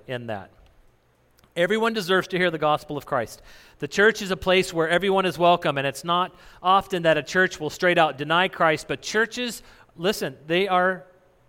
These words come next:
there are people in the church, not, let's say, I say the capital C church, big church, universal church, that are not convinced of things that the gospel says.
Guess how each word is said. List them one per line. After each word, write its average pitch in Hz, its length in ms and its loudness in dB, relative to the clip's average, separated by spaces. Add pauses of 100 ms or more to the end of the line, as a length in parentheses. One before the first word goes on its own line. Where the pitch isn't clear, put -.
(140)
there 170 140 2
are 254 100 2
people 170 580 -4 (160)
in 220 180 0
the 269 100 -2
church, 170 640 -2 (520)
not, 185 260 0
let's 185 160 -4
say, 180 200 -2
I 160 160 2
say 165 200 0
the 143 200 -8 (400)
capital 156 420 0
C 131 240 -10
church, 131 420 -8 (160)
big 170 220 -4
church, 135 360 -6
universal 143 440 -6
church, - 460 -8 (1000)
that 208 160 6
are 202 60 4
not 240 240 6
convinced 269 480 6
of 175 120 0
things 165 440 -2
that 175 160 2
the 180 80 0
gospel 185 420 4
says. 151 540 0